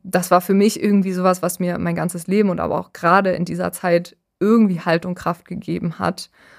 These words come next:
Und dann, nachdem ich auch so langer Zeit weg war und auf einmal waren meine Großeltern zehn, fünfzehn Minuten entfernt von mir. Meine beste Freundin hat in der Stadt gewohnt, in der die Klinik war.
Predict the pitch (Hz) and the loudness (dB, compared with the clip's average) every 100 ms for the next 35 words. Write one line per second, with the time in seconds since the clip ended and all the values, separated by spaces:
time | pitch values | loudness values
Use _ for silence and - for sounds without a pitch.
0 | - _ _ - 185 185 180 - - - | -20 _ _ 0 2 4 2 -2 -16 -20
1 | _ - - 180 190 185 190 220 220 - | _ -16 -2 2 4 2 2 2 4 0
2 | 196 190 185 214 202 - 196 185 180 _ | -2 0 2 2 0 -2 -2 -2 -4 _
3 | _ - 175 247 - - 160 151 - 185 | _ -8 -2 -2 -2 -2 0 0 -2 -2
4 | 175 - 202 185 175 175 175 175 - _ | 0 -2 0 0 2 2 0 -4 -8 _
5 | _ - 190 196 196 240 240 208 196 196 | _ -4 0 0 0 -2 0 2 2 2
6 | 185 185 180 - _ _ _ _ _ _ | 0 0 -2 -6 _ _ _ _ _ _
7 | - 220 220 226 233 214 220 214 190 208 | 0 4 4 2 2 4 4 2 0 -2
8 | 233 254 - 190 175 175 180 190 214 - | 2 0 0 -2 -2 0 0 2 -2 -2
9 | - 214 254 214 190 - 170 170 175 180 | -2 0 2 0 -2 -4 -6 -4 -4 -4
10 | 180 170 175 180 - 175 165 170 170 175 | -6 -2 -2 -4 -8 -6 -4 -4 -4 -4
11 | 175 175 - 180 185 | -4 -4 -2 -2 -4